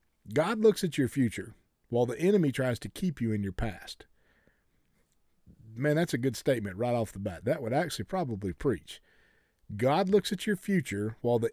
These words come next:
enemy tries to keep you in your past. God says you can in spite of what has been done. So no matter what your past looks like, God says you still can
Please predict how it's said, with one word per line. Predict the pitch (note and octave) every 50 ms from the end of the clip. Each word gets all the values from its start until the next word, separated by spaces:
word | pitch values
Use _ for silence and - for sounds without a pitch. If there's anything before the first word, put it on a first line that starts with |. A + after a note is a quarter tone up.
| -
enemy | - E3 F#3 F#3 D#3+ D3
tries | C3+ - C#3 B2 A#2+ A2+ -
to | A2+
keep | - - A#2+ G2+ -
you | A2 G#2
in | G#2
your | G2+
past. | F#2 - - G2 F2+ E2 - - - _ _ _ _ _ _ _
God | - C3 C#3 D#3+ F3 -
says | - G#3+ G3 F#3 D3+ C#3
you | A#2 G2+ -
can | - - - A#3+ B3 G3+ A#2+ G#2+ - D3 C#3+ D3+ - - - _ _ _ _ _ _ _ -
in | C3 C#3 C3
spite | A2+ - - - - G3+ G3 A#3 A3+ E3+ D3 - - - - - - - -
of | - A#2+ G2+
what | A#2 C3+ B2+
has | A2+ A#2+ G#2+ G2+
been | G2 A2+ G#2+ G2 F#2
done. | E2+ F2 F2 F#2 C3+ E3 - - - - _ - - - - - - - - - - - - - - - - -
So | - - B2
no | B2+ D3+ D#3+
matter | D3+ C#3+ D#3+ G3 A#3 B3 A#3
what | G#3 F3 D3 -
your | - A2+
past | - - A#2+ A2 G#2 G2 - -
looks | G#2+ F#2 -
like, | B2 C#3 D3
God | A2 B2+ D3+ F3+ F3
says | - - E3 C#3+ B2 A2+ -
you | - C#3 F3+ G3
still | - - - A3+ A3+ A3 F#3 C3+ - -
can | - - - A3 A3+ G#3+ D#3 A2+ A2 A2 A#2+ C3